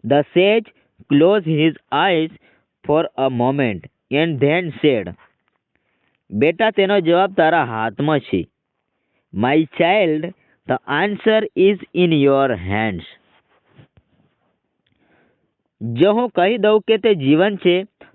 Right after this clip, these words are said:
તો તું તેને દબાવી દેશે અને મારવી દેશે. If I say it is alive, you will press it and kill it. જો હું કહી દઉં કે તે મરી ગઈ છે, તો તું તેને છોડીને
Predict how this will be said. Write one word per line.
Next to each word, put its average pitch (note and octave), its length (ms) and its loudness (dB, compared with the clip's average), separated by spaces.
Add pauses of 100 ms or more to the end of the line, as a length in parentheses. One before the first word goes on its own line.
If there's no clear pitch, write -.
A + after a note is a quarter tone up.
(100)
તો F3 140 4
તું A3 220 4
તેને F#3 340 0
દબાવી D#3 380 2
દેશે F3 300 0
અને D#3+ 160 0
મારવી B2+ 420 0
દેશે. G#2+ 440 0 (1080)
If G#3+ 140 2 (220)
I F3+ 200 0
say F#3+ 460 0 (340)
it G3+ 200 4
is G3+ 140 4
alive, E3+ 640 2 (300)
you C3 180 4
will G#3 260 6
press F#3+ 440 0 (200)
it F3+ 360 0
and D#3 420 -4 (760)
kill D#3 360 2
it. F2+ 60 -6 (1080)
જો D#3 360 2
હું A3+ 200 -2
કહી G3+ 280 0
દઉં G#3 260 0
કે A3 160 0
તે A3+ 140 0
મરી D#3 300 0
ગઈ D#3 220 2
છે, G2 260 0 (400)
તો G3+ 120 0
તું G#3+ 160 0
તેને F#3 260 0
છોડીને D#3 500 0